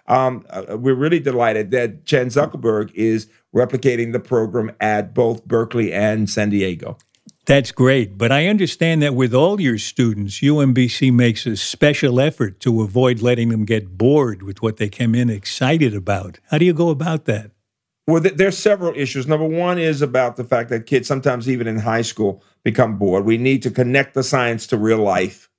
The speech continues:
Speaker 1: work to help them understand connections, whether it's in math or in chemistry. Uh, at the same, I, I studied, um, uh, competitiveness in science in other countries, and I looked at what, uh,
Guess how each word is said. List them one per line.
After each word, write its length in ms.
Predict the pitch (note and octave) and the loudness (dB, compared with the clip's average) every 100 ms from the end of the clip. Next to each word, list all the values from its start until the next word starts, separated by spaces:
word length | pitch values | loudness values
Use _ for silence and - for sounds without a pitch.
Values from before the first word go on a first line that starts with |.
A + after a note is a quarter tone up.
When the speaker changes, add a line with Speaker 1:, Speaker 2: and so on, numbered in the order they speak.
| - | -4
Speaker 1:
work 540 | G#2 G2 C#2 - - _ _ _ | 0 2 0 -6 -20 _ _ _
to 80 | A2+ | 2
help 200 | A#2 A#2+ | 2 0
them 140 | A#2 | -2
understand 580 | A2 G#2 - G#2 G#2 G#2 | -2 -2 -2 -2 -2 -2
connections, 640 | G#2 G#2 F2+ - F#2+ G2+ | -2 -2 -4 -8 -8 -8
whether 240 | A#2+ B2+ B2 | -2 2 2
it's 120 | A#2+ | 0
in 140 | A#2 A#2+ | -2 -2
math 360 | A#2+ A2+ A2+ | 0 -2 0
or 200 | A2+ A2+ | -2 -2
in 180 | A2 G#2 | -4 -4
chemistry. 500 | - A#2+ A2+ A2 G#2+ - - _ | -4 -2 -4 -8 -10 -16 -20 _
Uh, 300 | B2+ B2 A#2+ C#3 _ - | 0 2 2 -4 _ -2
at 200 | B2+ C#3 | 0 0
the 100 | C3 | -4
same, 420 | - D#3 F3+ F3+ | 0 0 0 -2
I, 180 | C3+ C#3+ - | -2 0 0
I 100 | C#3+ | -2
studied, 640 | - D#3+ D#3 D#3 A2+ - | 0 0 0 -2 -6 -2
um, 400 | G#2+ A2+ A2 G#2+ - _ _ - | 0 2 0 -4 -14 _ _ -2
uh, 260 | G2+ F#2+ | 0 0
competitiveness 1000 | F#2+ A#2 A2 D3 C3 C3+ A2+ A#2 A#2 - | -2 -6 0 0 0 -4 0 -2 -2 -8
in 200 | - G#2+ | -4 -2
science 640 | G2+ - A2 A2 G#2+ G#2+ - | -2 0 0 0 -2 -4 -4
in 140 | A2+ | -2
other 160 | G#2 G#2 | -2 -2
countries, 800 | - A2+ A2 - D#2 C#2+ D#2 G#2 | -2 -2 -2 -6 -6 -6 -6 -4
and 100 | G#2+ | -2
I 80 | A2 | 0
looked 340 | B2+ B2+ C3 | 0 0 0
at 140 | A#2 | -2
what, 400 | A2+ A#2 - _ | 0 -4 -4 _
uh, 400 | A2 A2 G#2+ G#2 | -2 0 0 -2